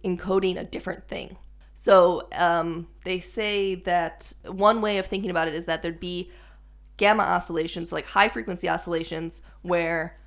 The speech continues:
a different thing is encoded at each point of that oscillation. And then there's, that's, like, riding on top of a slower, longer oscillation that repeats the thing. So it's like, if you have to remember, like, four things, you're just like, "One, two, three, four,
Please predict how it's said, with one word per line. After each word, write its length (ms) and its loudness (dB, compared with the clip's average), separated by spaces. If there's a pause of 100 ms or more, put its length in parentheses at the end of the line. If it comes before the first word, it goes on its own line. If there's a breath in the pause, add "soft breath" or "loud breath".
(140 soft breath)
a 60 -2
different 360 0
thing 280 -2
is 180 -6
encoded 640 -2
at 300 -8
each 240 -14
point 340 -4 (100)
of 200 -4
that 460 0
oscillation. 760 -4 (240 loud breath)
And 140 0
then 100 2
there's, 280 0 (140)
that's, 280 0
like, 160 -2
riding 520 2
on 140 0
top 300 -2
of 100 -4
a 100 -2
slower, 760 2
longer 480 2
oscillation 800 -2 (240 loud breath)
that 180 0
repeats 500 -8
the 120 -10
thing. 360 -8
So 200 -2
it's 180 -4
like, 180 -2
if 80 -10
you 100 0
have 120 -2
to 100 -8
remember, 380 0
like, 160 -2
four 320 0
things, 460 -6
you're 100 -4
just 180 -8
like, 140 -6 (260 loud breath)
"One, 140 2
two, 120 -2
three, 160 -4
four, 260 -6